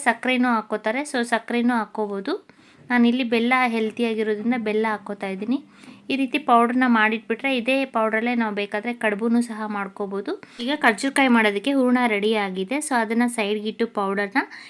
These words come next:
ಇಲ್ಲಿ ನಾನು ಮೈದಾ ಹಿಟ್ಟನ್ನ ಕಲ್ಸ್ಕೊತಾ ಇದ್ದೀನಿ. ಮೈದಾ ಹಿಟ್ಟು ನಾನಿಲ್ಲಿ ಒಂದು ಅರ್ಧ ಕೆ ಜಿಯಷ್ಟು ಮೈದಾ ಹಿಟ್ಟು ತಗೊಂಡಿದ್ದೀನಿ. ಮೈದಾ ಹಿಟ್ಟಿಗೆ ಒಂದು ಸ್ವಲ್ಪ ಉಪ್ಪು ಹಾಕೋದ್ರಿಂದ, ಆ, ಟೇಸ್ಟ್ ಚೆನ್ನಾಗಿರುತ್ತೆ. ತುಂಬ ಜಾಸ್ತಿ ಹಾಕ್ಬಾರ್ದು. ಒಂದು ಕಾಲು ಟೀ ಸ್ಪೂನಷ್ಟು ಉಪ್ಪು ಹಾಕ್ಕೊಂಡು ಮಿಕ್ಸ್ ಮಾಡ್ಕೋಬೇಕು.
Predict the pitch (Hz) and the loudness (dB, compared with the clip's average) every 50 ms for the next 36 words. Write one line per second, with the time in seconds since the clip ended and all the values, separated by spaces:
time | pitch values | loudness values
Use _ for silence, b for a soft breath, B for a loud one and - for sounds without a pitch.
0 | B B - 262 262 269 240 247 240 247 254 240 233 214 220 233 254 254 254 247 | B B 2 4 4 6 6 6 6 6 6 6 6 4 4 2 2 0 0 0
1 | 240 233 226 226 226 226 214 196 190 190 - - 208 - 208 196 185 180 196 208 | 2 0 2 2 2 0 -2 -2 -4 -4 -4 -6 -4 -2 -2 -4 -2 -2 -2 -2
2 | 254 302 349 311 254 233 240 247 277 277 262 254 247 240 - 254 254 240 233 220 | -2 -2 2 2 2 2 2 0 0 -2 -2 -2 -4 -6 -4 -2 0 0 0 0
3 | 214 214 226 254 349 370 B B B B B B B B B 233 233 220 214 208 | -2 -2 -2 -4 -4 -6 B B B B B B B B B 2 4 6 6 4
4 | 208 220 240 240 240 247 240 240 240 233 233 - - 254 240 226 214 208 196 220 | 4 2 0 0 2 0 0 2 0 -2 -2 -2 0 2 2 2 2 0 -2 -4
5 | 214 202 220 208 202 220 202 208 190 196 202 196 190 190 196 214 247 285 311 294 | -2 -2 -2 -2 -2 -6 -4 -4 -4 -2 -4 -4 -4 -4 -2 -2 -2 0 2 2
6 | 254 240 240 247 269 269 262 247 - 240 226 254 285 285 262 240 233 240 233 240 | 2 2 2 2 2 0 0 0 0 -2 -2 -2 0 0 2 2 2 2 0 -2
7 | 247 240 254 247 233 220 - - - 226 226 - - 220 202 208 214 220 233 294 | -2 -2 -2 -2 -2 -2 -4 -4 -2 -2 -2 -2 -6 -8 -6 -6 -6 -4 -4 -4
8 | 349 B B B B B B B B B B 208 220 - - 247 262 247 247 - | -6 B B B B B B B B B B -4 -4 0 0 0 0 0 -2 -2
9 | - 233 220 214 208 208 208 196 196 196 262 254 254 247 240 240 254 240 240 214 | -2 -2 0 0 -2 -2 -2 -4 -2 -2 -4 -2 2 4 4 4 4 4 2 2
10 | 214 214 - - 233 214 208 - - 202 196 196 196 302 370 392 330 262 240 240 | 2 0 -2 -4 -4 -4 -4 -6 -6 -6 -6 -4 -4 -4 -2 0 2 4 4 6
11 | 240 240 233 240 - 214 202 208 214 214 220 226 220 - - - 220 220 208 - | 6 6 4 2 0 0 0 2 0 -2 -2 -4 -6 -6 -6 -6 -4 -4 -4 -6
12 | - 233 220 202 190 - 214 208 208 - 214 208 226 254 254 240 220 208 - - | -6 -6 -6 -6 -6 -4 -4 -4 -2 -4 -6 -4 -2 -2 0 0 -2 -2 -6 -6
13 | - 214 208 202 - - 190 190 185 185 - 294 | -4 -4 -6 -6 -8 -10 -8 -8 -8 -8 -6 -8